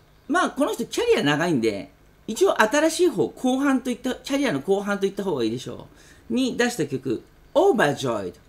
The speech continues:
を今回ご紹介したいと思います。この曲ですね、多分聞いたことある方は多いかな？シーエムに使われてた覚えがあるんですよね。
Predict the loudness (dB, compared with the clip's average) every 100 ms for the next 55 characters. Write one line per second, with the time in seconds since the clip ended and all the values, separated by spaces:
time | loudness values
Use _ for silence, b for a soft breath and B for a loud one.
0 | -8 -4 -4 -4 -6 -8 -10 -12 -14 -10
1 | -10 -10 -14 -16 -16 -18 -20 -20 b b
2 | b b b -6 -4 -2 0 2 2 0
3 | -6 -8 b b b -6 -2 -2 -4 -8
4 | -6 -6 -6 -6 -2 2 2 2 0 -2
5 | -4 -6 -2 4 6 4 0 _ _ _
6 | _ _ _ -20 -12 -12 -10 -12 -16 _
7 | _ _ _ _ _ _ B B B B
8 | B B B -8 -2 2 2 2 0 -2
9 | -4 2 4 4 2 2 4 6 6 4
10 | 2 0 -2 0 2 2 2 -2 -8